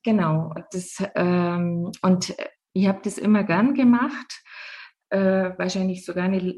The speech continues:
gewisse, also Leidenschaft dafür entwickelt und mir hat es einfach Spaß gemacht. Und, ähm,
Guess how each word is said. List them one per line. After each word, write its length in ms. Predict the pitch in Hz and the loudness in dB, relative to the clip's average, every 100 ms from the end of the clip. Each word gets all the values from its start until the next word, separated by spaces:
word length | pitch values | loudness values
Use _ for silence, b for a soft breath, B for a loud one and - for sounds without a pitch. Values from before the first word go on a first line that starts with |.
| - | -8
gewisse, 540 | 196 185 240 214 196 - | -6 -4 -2 -2 -4 -4
also 420 | 170 160 160 - | -4 -6 -8 -4
Leidenschaft 840 | 185 175 175 254 269 226 220 233 | 0 2 2 2 2 4 2 2
dafür 320 | 220 - 214 214 | -4 -4 -4 -2
entwickelt 720 | 208 - 220 240 240 233 233 | -4 -2 -4 -2 -2 -4 -4
und 260 | - 185 185 | 0 0 2
mir 160 | 190 180 | 0 2
hat 220 | 185 196 | 0 -4
es 100 | - | -8
einfach 560 | 170 185 180 185 185 | -2 -2 -2 -6 -6
Spaß 560 | - - 160 170 240 - | -8 -8 -4 -2 -2 0
gemacht. 360 | 247 262 262 - B B B B B B B B _ | 2 2 0 -8 B B B B B B B B _
Und, 880 | - 202 196 202 196 196 196 190 190 196 | 0 2 4 4 6 6 6 4 2 -4
ähm, 920 | 190 190 190 185 185 185 185 185 185 | -2 0 0 0 0 0 2 0 -2